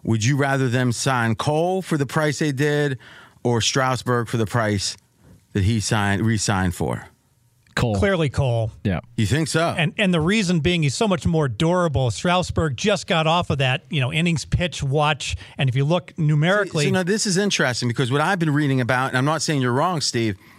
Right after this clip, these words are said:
Speaker 1: but they're saying it's been, and this is a quote, like, nearly ten years since he's had a, a, any kind of, you know, substantial injury, and that the two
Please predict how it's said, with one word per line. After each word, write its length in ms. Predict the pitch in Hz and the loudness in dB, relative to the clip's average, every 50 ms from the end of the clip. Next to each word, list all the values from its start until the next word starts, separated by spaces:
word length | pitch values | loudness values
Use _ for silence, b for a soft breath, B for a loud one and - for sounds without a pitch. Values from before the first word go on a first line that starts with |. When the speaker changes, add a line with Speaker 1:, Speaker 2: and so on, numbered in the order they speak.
| B B B B - | B B B B -2
Speaker 1:
but 140 | 131 127 120 | -2 0 0
they're 100 | 143 165 | 0 0
saying 500 | - - 175 151 147 143 139 131 117 104 B B B B B | 0 0 0 2 2 2 0 0 -2 -4 B B B B B
it's 220 | - 139 117 - | -4 -2 -2 -2
been, 560 | 113 104 101 151 170 180 180 180 175 170 165 b b b b b b b b b _ _ _ - | -2 0 0 0 2 2 2 2 2 0 0 b b b b b b b b b _ _ _ -4
and 120 | - 131 | -2 0
this 180 | 143 170 - - | 0 0 0 0
is 100 | 147 123 | 0 0
a 80 | 135 - | -2 -2
quote, 600 | - - 147 151 175 208 208 180 143 123 - - _ _ _ _ - - - - _ _ | -2 -2 0 0 0 0 0 0 -2 -2 -4 -8 _ _ _ _ -20 -20 -20 -20 _ _
like, 140 | 143 147 143 | -2 0 0
nearly 400 | 139 147 160 170 180 180 170 143 | 2 2 2 0 0 0 -2 -4
ten 420 | - - - 139 170 180 190 180 | -4 -4 -2 -2 0 0 0 0
years 460 | 160 151 160 175 180 175 151 131 117 | 0 0 0 2 0 0 0 0 0
since 200 | - 143 127 - | 0 -2 -2 -2
he's 160 | 135 123 110 - | -2 -2 -2 0
had 460 | - 160 165 180 196 190 175 135 - - | 0 0 2 2 0 0 -2 -4 -4 -2
a, 220 | 113 120 117 - 127 | -2 -2 0 0 0
a, 280 | 123 127 131 135 - | 0 0 0 0 -2
any 200 | 135 143 147 135 | -2 0 0 -2
kind 340 | - - 139 127 117 117 113 | -2 0 0 0 0 0 -2
of, 60 | 101 B B B B B B B B B | -4 B B B B B B B B B
you 80 | - 277 | -2 -2
know, 60 | 180 | -2
substantial 640 | 120 - 131 - - - 156 139 127 113 - 113 | -2 -2 -2 -2 -2 0 0 0 0 -2 -2 0
injury, 540 | 120 120 117 117 98 113 117 113 113 120 120 B B B B B B B B _ | 0 0 0 0 0 0 0 0 0 -2 -4 B B B B B B B B _
and 480 | 139 139 143 139 139 139 135 131 120 107 B B B B B B B B | -2 0 0 0 0 0 0 -2 -2 -4 B B B B B B B B
that 280 | - 131 127 127 120 - | -2 -2 0 -2 -2 -2
the 260 | - 123 135 139 139 - - - | -2 -2 0 -2 -2 -4 -6 -4
two 440 | - - 190 196 190 190 165 90 | -2 -2 0 0 0 0 -2 -4